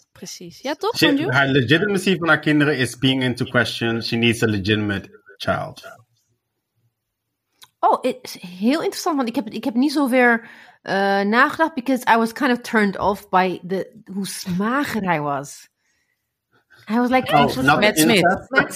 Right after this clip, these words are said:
Speaker 3: Smith. Like, en, en ze, ze liet zijn rug zien en het was heel donker, maar je, he, he was still translucent. He, hij gaf gewoon licht. En ik dacht van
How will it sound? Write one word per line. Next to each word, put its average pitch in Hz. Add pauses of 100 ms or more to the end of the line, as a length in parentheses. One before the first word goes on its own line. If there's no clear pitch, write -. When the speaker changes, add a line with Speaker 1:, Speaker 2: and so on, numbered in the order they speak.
Speaker 3:
Smith. 302 (200)
Like, 254
en, 233
en 240
ze, 247
ze 262
liet 269
zijn 233
rug 285
zien 330
en 233
het 226
was 233
heel 220
donker, 294
maar 254
je, 233 (280)
he, 220
he 220
was 220
still 254
translucent. 247
He, 233 (200)
hij 214
gaf 247
gewoon 208
licht. - (580)
En 220 (120)
ik 220
dacht 269
van 240